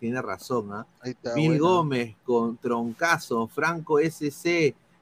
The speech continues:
Speaker 1: serie abierta. No, sí, sí, sí abierta la,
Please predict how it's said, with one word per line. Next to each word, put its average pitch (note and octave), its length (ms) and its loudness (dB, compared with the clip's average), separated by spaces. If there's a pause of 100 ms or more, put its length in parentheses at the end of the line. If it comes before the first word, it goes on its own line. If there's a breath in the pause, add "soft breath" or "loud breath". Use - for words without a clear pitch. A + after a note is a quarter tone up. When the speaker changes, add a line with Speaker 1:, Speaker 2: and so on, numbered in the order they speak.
(100)
Speaker 1:
serie E3 460 2
abierta. C3 840 4
No, G3 320 2
sí, D#3+ 640 0
sí, C#3 380 -2
sí C3+ 240 -4
abierta F#2+ 480 -6
la, D#2+ 260 -16